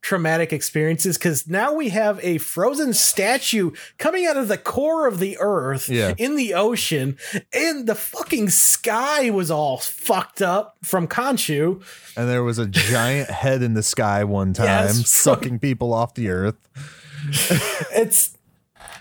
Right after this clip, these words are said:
Speaker 1: yeah, it, it's crazy. The, like, these poor people have to live in fear constantly.
Speaker 2: And I think watching it happen-, happening in live action as we're watching it and we discuss it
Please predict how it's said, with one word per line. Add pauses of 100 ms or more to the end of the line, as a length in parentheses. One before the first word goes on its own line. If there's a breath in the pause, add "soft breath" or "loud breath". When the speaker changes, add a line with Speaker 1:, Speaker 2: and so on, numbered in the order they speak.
(180)
Speaker 1:
yeah,
it, (100)
it's
crazy. (120)
The,
like, (160)
these
poor
people
have
to
live
in
fear
constantly.
Speaker 2:
And
I
think
watching
it
happen-,
happening
in
live
action
as
we're
watching
it
and
we
discuss
it